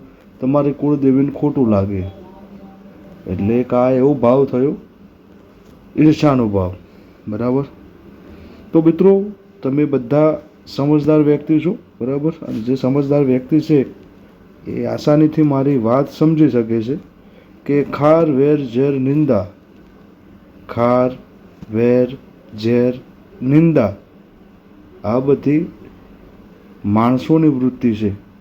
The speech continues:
દેવી દેવતાઓની હોય નહીં. કોઈ દેવ, કોઈ દેવ પ્રત્યે ઈર્ષા કરે જ નહીં,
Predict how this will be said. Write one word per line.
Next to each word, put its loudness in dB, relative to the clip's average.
દેવી 4
દેવતાઓની 2
હોય 0
નહીં. 2
કોઈ 4
દેવ, 2
કોઈ 2
દેવ 2
પ્રત્યે 0
ઈર્ષા 2
કરે 2
જ -4
નહીં, -6